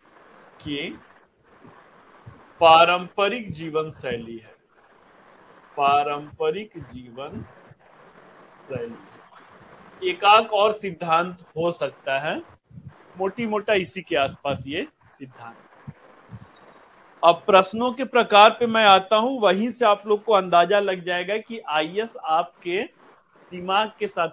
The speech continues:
खेलता है। आईएएस आपके दिमाग के साथ खेलता है, मीन्स वो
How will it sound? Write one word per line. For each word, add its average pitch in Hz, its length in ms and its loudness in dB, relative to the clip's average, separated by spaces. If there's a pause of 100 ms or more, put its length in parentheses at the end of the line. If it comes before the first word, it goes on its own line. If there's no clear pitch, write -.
खेलता 131 460 -14
है। 110 120 -20 (1800)
आईएएस 185 520 -2 (100)
आपके 190 480 0
दिमाग 180 480 -2 (100)
के 226 100 -8
साथ 196 360 -4
खेलता 180 440 -6
है, 247 120 -4
मीन्स 220 360 -14
वो 226 360 -2